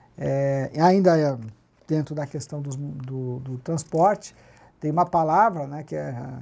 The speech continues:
muito usada tecnicamente, e vocês já devem ter ouvido falar, que é a palavra modal,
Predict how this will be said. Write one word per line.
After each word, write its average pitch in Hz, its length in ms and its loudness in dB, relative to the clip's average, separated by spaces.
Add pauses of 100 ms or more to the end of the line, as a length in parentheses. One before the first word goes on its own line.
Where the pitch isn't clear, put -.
(160)
muito 160 280 -4
usada 143 600 0
tecnicamente, 160 880 -2
e 131 100 -6
vocês 143 520 -4
já 143 120 0
devem 143 200 -2
ter 143 100 -6
ouvido 135 280 -4
falar, 151 420 2
que 165 120 -8
é 151 40 0
a 139 40 -2
palavra 143 340 -2
modal, 165 640 2